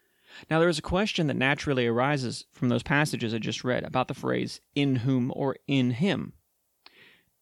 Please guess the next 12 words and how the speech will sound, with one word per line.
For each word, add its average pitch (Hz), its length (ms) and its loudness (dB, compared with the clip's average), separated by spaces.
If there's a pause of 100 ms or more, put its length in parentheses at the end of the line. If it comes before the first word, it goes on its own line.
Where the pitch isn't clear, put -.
If 135 200 0
our 190 220 2
salvation 160 720 0
is 123 420 -2 (180)
in 226 280 2
him, 113 460 -4 (1080)
how 190 260 0
do 170 140 0
we 170 180 0
continue 165 720 -2
in 98 200 -4
him? - 340 -6